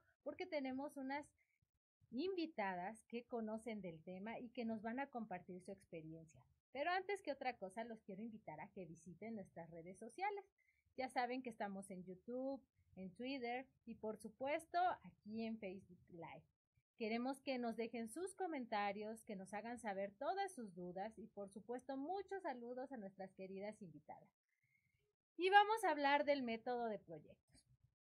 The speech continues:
¿Qué es el método de proyectos? El método de proyectos emerge de una visión de la educación en la cual los estudiantes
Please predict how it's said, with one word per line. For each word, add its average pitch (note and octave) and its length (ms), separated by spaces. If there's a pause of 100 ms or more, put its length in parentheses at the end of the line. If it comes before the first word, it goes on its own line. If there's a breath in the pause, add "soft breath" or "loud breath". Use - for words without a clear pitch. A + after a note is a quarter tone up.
(480)
¿Qué C4+ 240
es C#4 120
el B3 140
método G#3 480
de F3+ 100
proyectos? E3 800
El F#3+ 140
método D4+ 400
de C#4 100
proyectos G3+ 720
emerge G#3 420
de A3 100
una C4 220
visión B3+ 580
de C#4+ 100
la B3+ 100
educación G3 680
en A3+ 160
la G#3 120
cual C4+ 260
los F4+ 160
estudiantes G#3+ 760